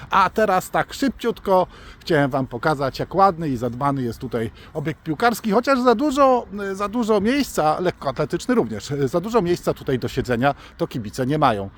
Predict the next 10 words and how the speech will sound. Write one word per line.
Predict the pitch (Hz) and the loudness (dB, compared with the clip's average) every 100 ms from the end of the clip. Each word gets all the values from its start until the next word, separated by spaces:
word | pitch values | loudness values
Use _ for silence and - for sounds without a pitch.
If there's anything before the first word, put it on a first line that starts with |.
| - - | -20 -8
Proszę | 165 156 160 | -6 -4 -4
bardzo, | 117 101 95 92 - - - - | -4 -6 -12 -14 -16 -20 -20 -12
za | 120 98 139 | -6 0 0
mną | 135 123 120 - - - - | 0 -4 -4 -8 -20 -20 -20
stadion | - 123 123 113 107 107 - - _ _ _ _ _ _ _ _ _ _ _ _ _ _ _ - - - - - | -4 0 0 -2 -8 -8 -14 -20 _ _ _ _ _ _ _ _ _ _ _ _ _ _ _ -20 -20 -20 -20 -20
Sportfreunde, | - - 151 143 - - 131 127 113 113 - _ - - | -20 -6 0 0 -2 -4 -2 -2 -2 -4 -6 _ -20 -8
F | 180 196 | -4 -4
C | - 175 | 0 -2
Sportfreunde | - 151 - 143 123 113 110 101 - - - - | 0 -8 -6 -6 -4 -4 -8 -10 -16 -20 -20 -10
Heppenheim. | - - 127 - 95 208 | -6 -4 -6 -8 -12 -12